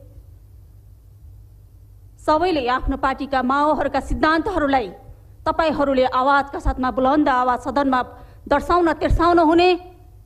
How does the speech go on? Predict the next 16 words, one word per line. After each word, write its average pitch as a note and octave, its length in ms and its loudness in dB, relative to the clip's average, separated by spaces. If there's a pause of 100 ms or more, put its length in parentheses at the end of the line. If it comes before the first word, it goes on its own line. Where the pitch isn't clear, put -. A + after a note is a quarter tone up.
(520)
मैले G4 260 2
मेरो D#4 240 2
पार्टीको D#4 400 -2
आस्थालाई, D#4 520 2 (680)
मैले B3+ 260 2 (300)
मूलधार, D4 680 0
मेरो C#4 120 -2
आस्थालाई B3+ 480 -2
मैले A3+ 280 -2 (360)
बोल्नै C#4+ 340 2
नपाउने A#3+ 420 0 (280)
यो D4 80 0
कुन G#4 320 0
तन्त्रमा C#4 340 0
लेखिएको B3 420 -4
छ? A#3+ 80 -6